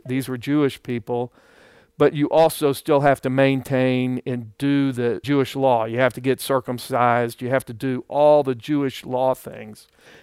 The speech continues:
And Paul was very clear saying, "No, that's not the case.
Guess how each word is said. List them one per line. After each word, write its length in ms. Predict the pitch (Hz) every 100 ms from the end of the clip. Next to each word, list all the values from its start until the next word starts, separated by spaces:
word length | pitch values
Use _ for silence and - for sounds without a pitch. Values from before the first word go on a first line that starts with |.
| _
And 340 | 131 123 120
Paul 340 | - 147 147 135
was 280 | 123 113 -
very 300 | 135 143 131
clear 500 | - 165 156 135 131
saying, 400 | - 135 120 123
"No, 240 | 143 135
that's 380 | 120 135 131 -
not 360 | 120 135 139 -
the 80 |
case. 500 | 104 117 101 95 -